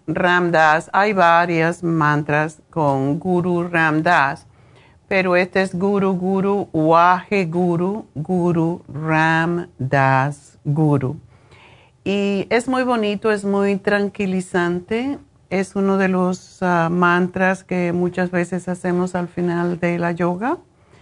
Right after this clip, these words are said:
para terminar, para quedarnos en paz y para quedarnos, en este caso, con una mente neutral en donde no estemos juzgando a los demás y a nosotros mismos. Así que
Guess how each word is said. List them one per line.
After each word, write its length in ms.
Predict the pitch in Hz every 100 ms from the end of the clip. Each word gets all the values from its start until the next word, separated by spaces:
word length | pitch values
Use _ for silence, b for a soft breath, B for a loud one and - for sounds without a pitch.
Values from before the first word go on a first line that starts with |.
| b b b _
para 240 | 185 175 170
terminar, 800 | 175 180 180 175 165 175 240 - _
para 200 | 190 180
quedarnos 520 | 170 160 156 160 165
en 100 | 165
paz 560 | 160 175 180 165 170 - -
y 140 | 156
para 260 | 160 156 156
quedarnos, 680 | 165 170 175 185 180 180
en 120 | 175 175
este 280 | 175 175
caso, 540 | 175 190 180 180 170 175 b b b b b b
con 260 | - 202 190
una 240 | 196 196
mente 480 | 190 180 180 185 180
neutral 720 | 175 165 165 185 180 170 165
en 160 | 170 170
donde 280 | 160 170 165
no 80 | 175
estemos 400 | 175 170 165 -
juzgando 840 | 170 - 160 170 175 165 160 160
a 80 | 160
los 240 | 160 160
demás 420 | 170 170 165 165 -
y 20 |
a 40 | 156
nosotros 520 | 156 160 156 165 160
mismos. 540 | 160 156 165 160 160
Así 240 | 175 - 165
que 320 | 170 160